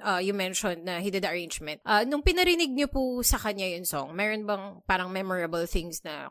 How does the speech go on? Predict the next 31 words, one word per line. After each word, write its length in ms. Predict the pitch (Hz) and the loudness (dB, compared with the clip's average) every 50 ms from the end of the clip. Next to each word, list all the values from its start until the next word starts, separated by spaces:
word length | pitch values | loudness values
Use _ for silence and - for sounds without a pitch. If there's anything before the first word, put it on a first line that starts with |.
| - | 0
comment 320 | 208 175 180 202 285 330 330 - | 0 0 2 0 -2 -2 -2 -4
niya 320 | 311 294 285 285 277 269 175 | -2 -2 0 0 0 -2 -2
or 160 | 170 175 160 | -4 -4 -4
the 80 | 170 | -2
things 240 | 180 - 190 190 - | -2 -2 -4 -2 -2
he 80 | 196 196 | 0 0
liked 240 | 180 175 170 - - | 0 0 -2 -4 -8
about 320 | 185 214 302 330 330 320 - 294 | -6 -4 -2 -4 -4 -6 -6 -8
it? 160 | 285 277 262 - _ _ _ _ _ | -8 -8 -10 -12 _ _ _ _ _
Or 160 | _ 220 233 | _ 2 2
mga 320 | 220 226 240 247 247 247 247 | 4 4 2 2 4 4 4
notes 320 | 247 240 - - - 240 | 4 4 4 4 4 6
din 240 | 220 220 202 196 180 | 6 4 4 4 0
niya 240 | 165 156 175 190 _ _ _ _ _ - _ | -2 -2 -4 -6 _ _ _ _ _ -8 _
dun 160 | 226 233 226 | 2 4 4
sa 160 | - - 214 233 | 6 4 6 6
arrangement 480 | 220 214 208 196 - 202 180 170 170 | 4 2 2 -2 -4 -4 -4 -6 -4
when 160 | 190 180 185 | -4 -4 -4
he 80 | 196 202 | -4 -4
was 240 | 185 185 180 180 - | -2 -2 -2 -2 0
trying 320 | - 202 185 175 175 170 | 0 0 0 0 0 0
to 80 | 170 185 | 0 2
have 160 | 185 175 160 | 2 4 2
you 160 | 170 175 143 | 2 -2 -4
approve 400 | 170 - - 190 180 170 165 160 | -4 0 2 2 2 2 -2 -6
of 320 | - 143 180 165 - - - | -8 -8 -8 -8 -8 -8 -4
his 240 | 196 175 - - | -2 0 0 0
concept 560 | - - 170 156 147 156 - 156 135 - _ _ - | 0 0 -2 -2 -2 -6 -8 -8 -8 -12 _ _ -10
for 160 | - 170 147 | -8 -8 -8
the 80 | 135 139 | -6 -8
song? 240 | 156 - - - | -10 -10 -10 -12